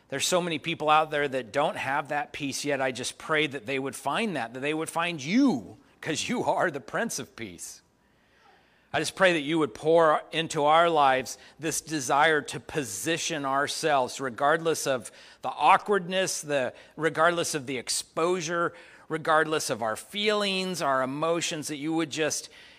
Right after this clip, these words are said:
you would position us to be in your presence and to serve you more every single day for the rest of our lives. Because at the end of this life,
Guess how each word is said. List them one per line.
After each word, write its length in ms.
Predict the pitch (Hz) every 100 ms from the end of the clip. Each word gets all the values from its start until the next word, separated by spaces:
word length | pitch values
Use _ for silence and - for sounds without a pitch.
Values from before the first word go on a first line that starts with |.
| -
you 140 | 180
would 160 | 170 -
position 640 | 156 123 117 180 - 190
us 440 | 165 151 - - - _ -
to 120 | 165
be 320 | 127 147 151
in 80 | 156
your 140 | 165 165
presence 520 | 151 143 131 123 135
and 140 | 117
to 140 | 131 113
serve 360 | 139 135 110
you 120 | 120
more 400 | 117 113 107 104 -
every 540 | 135 131 127 123 113
single 600 | - - 127 120 117 110
day 560 | 95 95 113 101 95 92 -
for 180 | - 101
the 80 |
rest 560 | 95 104 104 101 - - _ _ _
of 160 | 98 92
our 160 | 95 92
lives. 540 | 90 85 80 76 - 127
Because 360 | 120 135 110
at 120 | 123
the 200 | 117 110
end 420 | 131 139 143 127 - _ - _
of 320 | 120 123 101 104
this 420 | 131 - - - _ _ _ _
life, 600 | 107 113 107 98 - -